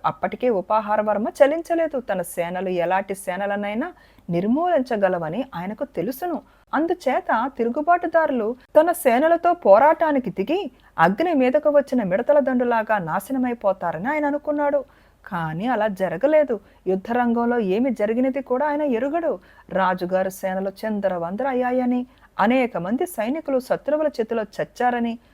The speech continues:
కొందరు తిరుగుబాటు సేనలో చేరిపోయారు అని, మిగిలిన వాళ్ళు పారిపోయారని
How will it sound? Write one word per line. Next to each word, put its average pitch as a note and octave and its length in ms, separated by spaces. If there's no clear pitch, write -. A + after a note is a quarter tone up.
కొందరు D#4 360
తిరుగుబాటు D4 580
సేనలో A#3+ 420
చేరిపోయారు C#4 920
అని, A3 320
మిగిలిన F3+ 400
వాళ్ళు G#3+ 340
పారిపోయారని B3+ 920